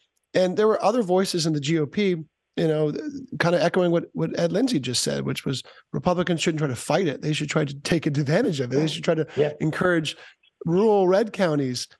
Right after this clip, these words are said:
Speaker 1: to also open, um, Saturday voting and encourage their supporters to get out the polls. And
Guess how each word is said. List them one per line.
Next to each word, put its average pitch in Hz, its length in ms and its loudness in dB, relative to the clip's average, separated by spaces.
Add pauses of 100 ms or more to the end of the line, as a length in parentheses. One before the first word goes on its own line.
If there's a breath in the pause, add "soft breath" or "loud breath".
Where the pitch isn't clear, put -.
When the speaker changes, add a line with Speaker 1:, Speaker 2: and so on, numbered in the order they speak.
Speaker 1:
to - 140 -6
also 151 540 2 (280)
open, 131 460 0 (360)
um, 127 360 0 (240)
Saturday 143 380 2
voting 127 520 -2 (100)
and 131 260 0
encourage 147 480 -2
their 160 220 0
supporters 123 480 -4
to 120 100 -4
get 123 80 -2
out - 100 -6
the - 60 -16
polls. 127 380 -6
And 127 160 -2